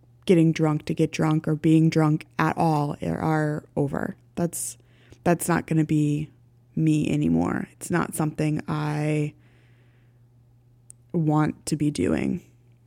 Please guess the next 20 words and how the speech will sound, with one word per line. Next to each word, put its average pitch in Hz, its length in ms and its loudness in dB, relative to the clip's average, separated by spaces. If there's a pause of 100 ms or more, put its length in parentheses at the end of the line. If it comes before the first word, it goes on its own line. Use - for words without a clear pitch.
(1160)
Uh, 151 340 -6
I 170 120 4
don't 170 180 4 (160)
feel 170 220 10
good 180 480 6 (880)
about 180 300 4
it. 180 320 0
I, 160 180 -2 (140)
I 165 80 0
don't 160 280 -2
feel 156 800 -2 (480)
like 165 220 0
it's 160 120 -4
a 160 60 -4
productive 160 880 -2 (1300)
way 160 300 4
to 156 120 -2
spend 160 400 2
my 151 160 0
life. 156 600 -2